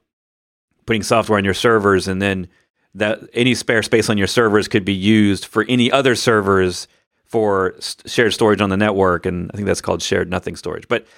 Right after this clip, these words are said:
there's all sorts of storage ar-, storage architectures, and you can use just about any of those that I can think of in containers. It's just a question of how do you get your cluster to it? So Swarm isn't necessarily special. It can use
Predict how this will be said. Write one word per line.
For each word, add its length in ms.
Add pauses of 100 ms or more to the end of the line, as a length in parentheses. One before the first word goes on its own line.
(180)
there's 160
all 240
sorts 180
of 80
storage 260
ar-, 220
storage 380
architectures, 540
and 220
you 60
can 140
use 220
just 200
about 220
any 160
of 80
those 240
that 80
I 80
can 120
think 200
of 200
in 200
containers. 560 (440)
It's 140
just 160
a 60
question 320
of 160 (260)
how 280
do 60
you 140
get 400
your 240
cluster 380
to 240
it? 200
So 500
Swarm 340
isn't 160
necessarily 420
special. 640 (340)
It 280 (280)
can 220
use 340